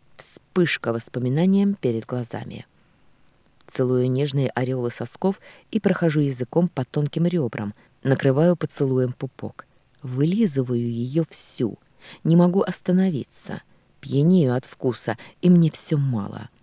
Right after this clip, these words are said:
Больше хочу. Всю её хочу. Не могу больше сдерживаться и зверею,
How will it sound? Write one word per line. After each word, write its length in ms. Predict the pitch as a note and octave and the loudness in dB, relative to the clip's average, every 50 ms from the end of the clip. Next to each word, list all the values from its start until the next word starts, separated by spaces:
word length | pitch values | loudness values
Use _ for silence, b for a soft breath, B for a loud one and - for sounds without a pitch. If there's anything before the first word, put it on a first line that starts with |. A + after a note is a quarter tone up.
| _ _ _ - - - | _ _ _ -20 -14 -10
Больше 460 | - - F#3+ G#3 F#3+ C#3 - - G#2+ | -4 0 2 2 2 2 0 -6 -8
хочу. 440 | - - - - - - - - - b b b b b b b | -10 -12 -14 -12 -12 -10 -10 -12 -12 b b b b b b b
Всю 420 | - - - - - C#4+ C#4+ C4 | -14 -12 -10 -4 0 2 4 6
её 260 | F#3+ C#3+ A#2 G#2+ A2 G#2+ | 6 4 4 0 -4 -4
хочу. 520 | - - G#2+ - - - - A#2 G#2+ - _ b b b b b b b b _ - | -4 -6 -8 -8 -8 -6 -6 -6 -6 -6 _ b b b b b b b b _ -2
Не 180 | B2 C3 C#3+ | 0 4 6
могу 260 | D#3 F3+ G3 F#3+ G3+ E3+ | 6 6 6 6 6 4
больше 300 | C3 B2 A#2+ - D3 C#3 | 4 4 2 2 0 -2
сдерживаться 640 | C3+ D3 D#3+ G#3+ A3+ F#3 D3+ C#3 B2+ B2+ - - | -2 0 2 2 2 4 2 0 0 -2 -2 -4
и 160 | - - D3 D#3 | -4 -2 0 -2
зверею, 600 | D3 C#3 D3+ F3+ G3+ G3 G3 D#3+ B2+ A2+ G#2 | 0 0 2 2 2 4 4 2 4 2 0